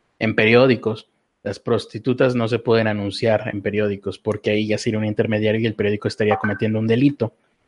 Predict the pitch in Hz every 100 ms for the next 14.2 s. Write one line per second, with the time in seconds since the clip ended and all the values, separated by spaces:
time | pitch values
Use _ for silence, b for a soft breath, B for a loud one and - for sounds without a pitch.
0 | _ _ _ _ _ _ _ - 143 143
1 | - 156 151 160 185 247 147 151 - -
2 | 120 120 127 120 147 139 - 139 143 127
3 | 117 - 208 180 127 - 135 131 143 135
4 | 131 - 127 143 131 127 131 160 _ _
5 | _ - 117 117 - 110 123 - 147 156
6 | 147 139 131 127 - 135 131 110 - 120
7 | 160 - 160 156 151 131 131 - 135 135
8 | - _ _ _ _ _ - 104 104 104
9 | 104 104 104 104 120 131 123 151 180 139
10 | 139 147 147 107 - - - 240 - -
11 | 107 110 147 151 147 143 - 143 147 131
12 | 123 117 113 139 147 120 - _ _ _
13 | _ _ _ _ _ - 117 117 - 151
14 | 170 -